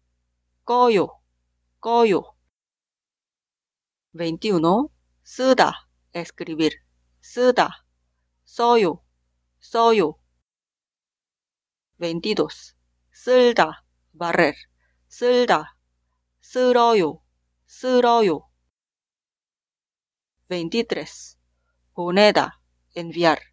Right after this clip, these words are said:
보내다, 보내요, 보내요. Veinticuatro, 세다, contar números. 세다,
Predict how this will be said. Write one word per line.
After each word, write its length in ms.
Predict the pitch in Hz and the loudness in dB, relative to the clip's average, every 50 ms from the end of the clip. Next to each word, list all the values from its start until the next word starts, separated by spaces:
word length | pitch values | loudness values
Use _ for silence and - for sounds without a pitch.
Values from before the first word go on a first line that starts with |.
| _ _ _ _ _ _ _ _ _ _ _ _ | _ _ _ _ _ _ _ _ _ _ _ _
보내다, 680 | - 175 170 175 180 202 208 196 170 147 - - - _ _ _ _ _ _ _ _ _ _ _ _ _ _ _ _ _ _ | -10 -8 -4 0 2 2 4 4 2 0 -2 -6 -14 _ _ _ _ _ _ _ _ _ _ _ _ _ _ _ _ _ _
보내요, 720 | _ 175 175 175 175 190 208 214 208 202 175 147 143 147 _ _ _ _ _ _ _ _ _ _ _ _ _ _ _ | _ -10 -6 -2 0 2 4 4 4 2 2 0 -2 -6 _ _ _ _ _ _ _ _ _ _ _ _ _ _ _
보내요. 720 | - 180 175 170 175 185 208 208 202 196 175 160 147 - _ _ _ _ _ _ _ _ _ _ _ _ _ _ _ _ _ _ _ _ _ _ _ _ _ _ _ _ _ _ _ _ _ _ _ _ _ _ _ _ _ _ _ | -12 -8 -4 0 2 4 4 4 4 4 2 2 0 -4 _ _ _ _ _ _ _ _ _ _ _ _ _ _ _ _ _ _ _ _ _ _ _ _ _ _ _ _ _ _ _ _ _ _ _ _ _ _ _ _ _ _ _
Veinticuatro, 840 | - 185 180 170 165 220 208 - 190 180 - - 165 175 196 254 320 - _ _ _ _ _ _ | -12 -10 -10 -6 -6 -6 -4 -2 -2 -2 -2 -4 -4 -2 -2 -2 -2 -4 _ _ _ _ _ _
세다, 680 | _ _ - 247 233 233 233 190 165 147 - - _ _ _ _ _ _ _ _ _ _ _ _ _ _ _ _ | _ _ -10 -2 -2 0 2 2 0 0 -4 -10 _ _ _ _ _ _ _ _ _ _ _ _ _ _ _ _
contar 420 | - 175 170 160 - 226 196 220 | -16 -16 -10 -4 -2 0 2 2
números. 600 | 214 202 196 185 165 147 147 - - - - _ _ _ _ _ _ _ _ _ _ _ _ _ _ _ | 2 2 2 2 0 -2 -6 -10 -16 -20 -20 _ _ _ _ _ _ _ _ _ _ _ _ _ _ _
세다, 640 | _ - 240 240 240 226 220 180 156 - - - | _ -8 -2 0 2 2 2 0 -2 -4 -10 -20